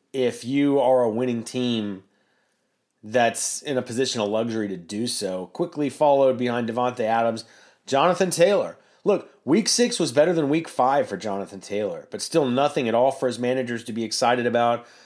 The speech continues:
after they absorbed the first, what, f-, month of the season, nothing, and they had to spend mid-round draft capital on Taylor. Now we get the news Anthony Richardson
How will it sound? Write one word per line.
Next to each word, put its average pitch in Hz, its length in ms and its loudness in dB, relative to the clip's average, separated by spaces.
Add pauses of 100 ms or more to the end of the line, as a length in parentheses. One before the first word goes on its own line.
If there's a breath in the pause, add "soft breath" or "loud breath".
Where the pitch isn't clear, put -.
(160 loud breath)
after 127 260 0
they 123 180 4
absorbed 113 600 0 (580)
the 127 100 -6
first, 123 320 -2
what, 120 160 -2
f-, - 200 -18
month 139 340 -2
of 135 60 -4
the 127 80 0
season, 123 680 0 (380 soft breath)
nothing, 110 760 -2
and 113 120 -6
they 110 60 -4
had 170 200 0
to 415 80 0
spend 175 360 0
mid-round 131 540 -2
draft 127 320 -2
capital 98 580 -4 (680 soft breath)
on 143 240 0
Taylor. 131 400 4
Now 147 160 2
we 151 80 2
get 143 120 -4
the 120 80 -10
news 127 280 -2
Anthony 127 400 -4
Richardson 123 720 -4